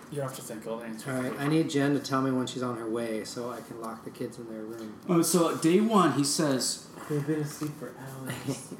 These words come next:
Speaker 2: <laughs>
Speaker 3: "You cannot be in relationship with Jesus and not be on a mission."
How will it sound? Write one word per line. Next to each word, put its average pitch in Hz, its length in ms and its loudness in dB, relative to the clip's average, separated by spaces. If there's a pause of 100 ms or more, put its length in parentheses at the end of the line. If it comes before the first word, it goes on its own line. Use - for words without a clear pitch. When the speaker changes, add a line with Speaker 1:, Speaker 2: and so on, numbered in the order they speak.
(200)
Speaker 2:
<laughs> - 260 -18
Speaker 3:
"You 156 160 2
cannot 151 640 4
be 196 140 6
in 160 300 4
relationship 147 960 0
with 131 220 -2
Jesus 139 760 -2 (600)
and 110 220 -4
not 120 300 0
be 123 140 -4
on 107 180 0
a 101 60 -2
mission." 101 480 -2